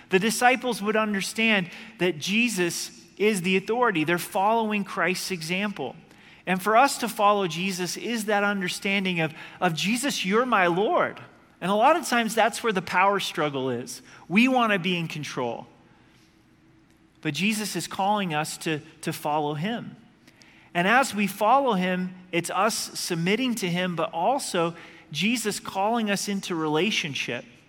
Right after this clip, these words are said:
The disciples would spend these three years with Jesus all of the time, and, and we get to spend our days with Jesus.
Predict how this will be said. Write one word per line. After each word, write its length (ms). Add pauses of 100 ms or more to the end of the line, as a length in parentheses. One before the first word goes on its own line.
(280)
The 100
disciples 600
would 220 (280)
spend 520
these 280
three 360
years 420
with 160
Jesus 500
all 360
of 120
the 100
time, 380
and, 80 (180)
and 120
we 100
get 200
to 80
spend 500
our 140
days 420
with 120
Jesus. 640